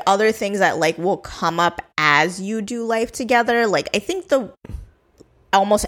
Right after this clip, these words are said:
every relationship, whether it's interracial or not, it's a, it's always, like, if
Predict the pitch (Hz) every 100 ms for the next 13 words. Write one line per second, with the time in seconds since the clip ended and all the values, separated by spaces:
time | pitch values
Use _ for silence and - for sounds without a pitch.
0 | - 190 180 202 190 175 165 185 - 170
1 | 151 143 - 160 139 - 151 143 160 160
2 | 151 147 147 - - 165 - 151 135 -
3 | 160 139 135 117 92 - 165 - 160 -
4 | _ _ _ 190 - 185 180 180 185 160
5 | - _ _ _ _ _ _ _ - 175
6 | - - -